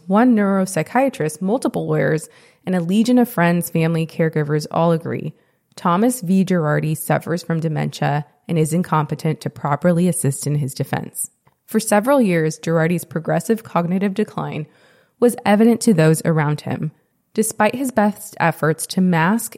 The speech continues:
and compensate for his impairments and empathetic denials that anything was wrong, there's overwhelming evidence that Girardi is cognitively impaired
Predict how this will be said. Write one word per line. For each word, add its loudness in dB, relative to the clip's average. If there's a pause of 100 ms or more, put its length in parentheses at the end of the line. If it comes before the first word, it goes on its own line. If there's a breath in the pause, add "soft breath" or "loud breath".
and 2
compensate -2
for -2
his 0
impairments -4
and -2
empathetic 0
denials -2
that -2
anything 2
was 0
wrong, 0 (420 soft breath)
there's 0 (220)
overwhelming 4
evidence 0
that 0
Girardi 0
is -4
cognitively 0
impaired -2